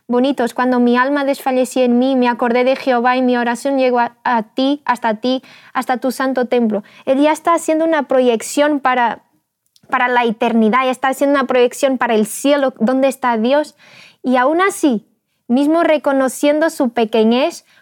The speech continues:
y mismo enfadado, Jonás predica.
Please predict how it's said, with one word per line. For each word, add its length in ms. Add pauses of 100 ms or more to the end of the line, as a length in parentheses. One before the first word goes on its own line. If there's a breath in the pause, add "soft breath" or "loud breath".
(320 soft breath)
y 80
mismo 260
enfadado, 640
Jonás 380
predica. 640